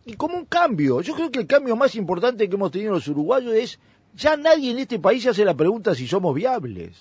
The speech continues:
Todo lo que se puede decir, que la educación, lo hemos discutido, yo no le voy a agregar nada,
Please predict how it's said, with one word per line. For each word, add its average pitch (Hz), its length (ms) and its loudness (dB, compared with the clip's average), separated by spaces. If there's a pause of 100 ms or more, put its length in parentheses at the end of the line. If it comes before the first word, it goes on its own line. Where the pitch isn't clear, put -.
(420)
Todo 339 200 -2
lo 226 120 4
que 139 100 0
se 127 140 2
puede 180 200 8
decir, 120 440 2
que 180 100 -2
la 190 60 2
educación, 214 580 0 (140)
lo 220 80 -8
hemos 208 160 -4
discutido, 143 340 -6
yo 196 120 -2
no 247 60 -4
le 165 80 0
voy 131 80 2
a 120 40 0
agregar 120 280 0
nada, 175 280 -2